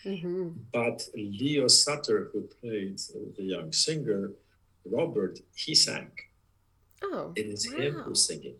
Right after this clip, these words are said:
Speaker 1: Wow.
Speaker 2: And
Speaker 1: I was gonna
Speaker 2: yes,
Speaker 1: say those young, those two
Speaker 2: and
Speaker 1: young actors, I mean, they're all good, but those two young actors
Speaker 2: and the kids,
Speaker 1: are
Speaker 2: and the
Speaker 1: so
Speaker 2: kids,
Speaker 1: good.
Speaker 2: and the kids, uh, the girl i-, is a s-, was a student at Juilliard,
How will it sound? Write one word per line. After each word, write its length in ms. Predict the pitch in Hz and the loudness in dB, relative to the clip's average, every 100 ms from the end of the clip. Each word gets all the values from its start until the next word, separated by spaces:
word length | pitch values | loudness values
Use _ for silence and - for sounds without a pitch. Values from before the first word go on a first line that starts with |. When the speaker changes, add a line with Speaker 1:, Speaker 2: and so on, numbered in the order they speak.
| - | -6
Speaker 1:
Wow. 460 | 247 302 381 403 330 | -4 -4 -4 -2 2
Speaker 2:
And 420 | 117 120 113 110 | 2 2 0 -4
Speaker 1:
I 480 | - - - 110 127 | -6 -12 -6 2 4
was 120 | - - | 8 8
gonna 140 | 403 | 8
Speaker 2:
yes, 60 | - | 8
Speaker 1:
say 100 | 330 | 4
those 220 | 277 233 | 4 6
young, 180 | 254 277 | 4 6
those 280 | 285 127 120 | 4 4 6
two 60 | |
Speaker 2:
and 80 | 381 | 8
Speaker 1:
young 180 | 381 285 | 8 6
actors, 400 | 254 277 220 196 | 4 2 -2 0
I 80 | 214 | 0
mean, 140 | 220 | 0
they're 160 | 220 226 | 2 2
all 60 | 240 | 0
good, 160 | 208 | 0
but 160 | 208 208 | -2 -2
those 180 | 214 - | -4 -2
two 160 | 320 | 0
young 240 | 349 208 196 | 2 2 0
actors 280 | 208 - | 0 4
Speaker 2:
and 120 | 131 135 | 4 6
the 160 | 120 - | 2 0
kids, 520 | - - 240 240 - - - | 2 4 6 6 4 2 2
Speaker 1:
are 40 | |
Speaker 2:
and 80 | 240 | 2
the 80 | 214 | 0
Speaker 1:
so 200 | 294 285 | 0 4
Speaker 2:
kids, 300 | 247 214 - | 4 4 6
Speaker 1:
good. 480 | 294 320 254 - 202 - _ _ _ _ | 6 6 2 -2 -6 -12 _ _ _ _
Speaker 2:
and 120 | 113 110 | -4 0
the 100 | 117 | 0
kids, 420 | - 196 196 - - - | 2 4 4 4 0 0
uh, 40 | 120 110 | -2 -2
the 80 | 107 | -4
girl 720 | 104 - 180 165 110 110 117 123 _ _ _ | -2 2 4 4 4 4 2 -4 _ _ _
i-, 220 | 123 123 123 | -6 -6 -6
is 180 | 120 113 | -4 0
a 40 | |
s-, 260 | 110 - - | 4 4 2
was 180 | 131 139 | 0 0
a 60 | 127 | 2
student 580 | - - 143 135 120 120 113 | 0 -2 -4 -4 -6 -6 -8
at 80 | - | -6
Juilliard, 760 | - 143 147 117 107 107 120 | -2 0 2 2 2 2 0